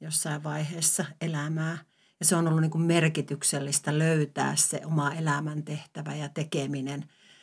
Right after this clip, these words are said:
Ja nyt mulla on siihenkin paljon eri uusia ajatuksia, mitä se aikaisemmin on ollut. Mut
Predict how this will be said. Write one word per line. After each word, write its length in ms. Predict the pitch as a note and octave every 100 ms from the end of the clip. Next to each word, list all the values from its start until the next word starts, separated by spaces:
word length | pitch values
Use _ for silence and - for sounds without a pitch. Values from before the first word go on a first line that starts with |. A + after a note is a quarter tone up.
| - - _ -
Ja 80 |
nyt 180 | D#3 D#3+
mulla 120 | E3 D#3+
on 40 |
siihenkin 420 | D3 F3+ D#3 D#3
paljon 240 | D3+ D3 D#3+
eri 240 | D#3+ D#3+
uusia 360 | D3+ D#3 E3 D#3
ajatuksia, 640 | G3 F#3 E3+ D3+ - -
mitä 240 | C#3 F3 D#3+
se 140 | G3+
aikaisemmin 720 | - G#3 G#3 D#3 C#3+ C#3 C#3
on 100 | B2+
ollut. 360 | C#3 C#3 D#3 D#3+ - - - - - -
Mut 180 | D#3+